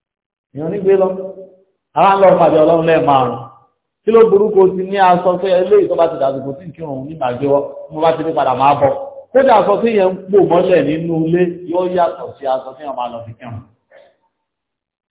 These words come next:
Torí bá sọ bá ti pẹ́ lára tó, a máa mú àwọn òórùn kan wá. Gbogbo àwọn kìnìún yẹn á ṣàkíyèsí rẹ̀. Torí Mùsùlùmí gbọ́dọ̀ jáde pẹ̀lú òórùn tó dùn, pàápàá jùlọ ọkùnrin.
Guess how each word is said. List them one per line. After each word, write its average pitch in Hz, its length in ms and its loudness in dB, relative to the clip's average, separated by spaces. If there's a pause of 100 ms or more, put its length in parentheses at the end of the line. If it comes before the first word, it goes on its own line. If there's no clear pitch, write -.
(160)
Torí 160 140 0
bá 180 120 4
sọ 180 140 2
bá 180 140 4
ti 180 120 0 (120)
pẹ́ 180 160 2
lára 170 260 4
tó, 170 180 -2
a 180 140 -6
máa 165 160 0
mú 170 160 -4
àwọn 147 240 -2
òórùn 160 240 -6
kan 143 140 0
wá. 151 120 6 (1400)
Gbogbo 196 140 -4
àwọn 214 180 0
kìnìún 220 280 -4
yẹn 208 100 -4
á 214 60 2
ṣàkíyèsí 208 580 -4
rẹ̀. 180 160 -4 (960)
Torí 214 120 -4
Mùsùlùmí 190 320 -4
gbọ́dọ̀ 214 280 -2 (100)
jáde 190 300 -2
pẹ̀lú 170 280 -2
òórùn 185 260 -4
tó 190 160 -4
dùn, 190 280 -4
pàápàá 156 300 -2
jùlọ 170 200 -2
ọkùnrin. 143 400 -2